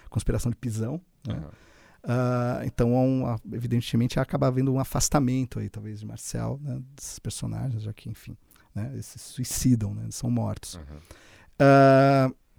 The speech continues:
Speaker 1: Marcial, ele sempre teve uma, uma, uma relação, se, se, se vislumbra muito na, na sua poesia, uma relação de clientela, né? A poesia em Marcial funciona não só como instrumento de compo-, evidentemente, composição espé-, estética, de experimentação da própria poesia, de modo geral,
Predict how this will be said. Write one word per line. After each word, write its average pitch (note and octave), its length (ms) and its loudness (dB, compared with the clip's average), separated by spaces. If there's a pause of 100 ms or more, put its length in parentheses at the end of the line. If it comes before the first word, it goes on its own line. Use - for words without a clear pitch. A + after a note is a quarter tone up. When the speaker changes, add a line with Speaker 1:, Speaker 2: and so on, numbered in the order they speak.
(560)
Speaker 1:
Marcial, F#3 500 8 (120)
ele F#3 180 4
sempre - 240 0
teve G3 160 4
uma, G3+ 300 6 (160)
uma, F3+ 240 2
uma D#3+ 120 6
relação, D#3+ 680 6
se, - 160 0
se, - 180 -2
se - 500 -4
vislumbra B2 380 6
muito C#3 260 4
na, G#2+ 140 0
na A2 80 0
sua - 160 -4
poesia, C3+ 380 4 (280)
uma C#3 100 2
relação D3+ 280 6
de D#3 80 2
clientela, B2+ 640 0
né? A2+ 160 -4
A - 20 -6
poesia D3+ 300 4
em - 40 2
Marcial F3 300 2
funciona F#3+ 400 0 (120)
não A3 100 2
só - 160 -2
como D#3+ 160 -2
instrumento A#2+ 560 -2 (320)
de - 100 -6
compo-, A#2 300 4 (180)
evidentemente, A2+ 760 0
composição A2+ 360 2
espé-, B2 380 0 (160)
estética, A#2+ 540 -2
de G#2+ 40 -10
experimentação A#2+ 800 -2
da G#2+ 100 -6
própria G#2+ 240 -8
poesia, A2+ 540 -4
de - 80 -12
modo G#2+ 140 -8
geral, B2 260 -2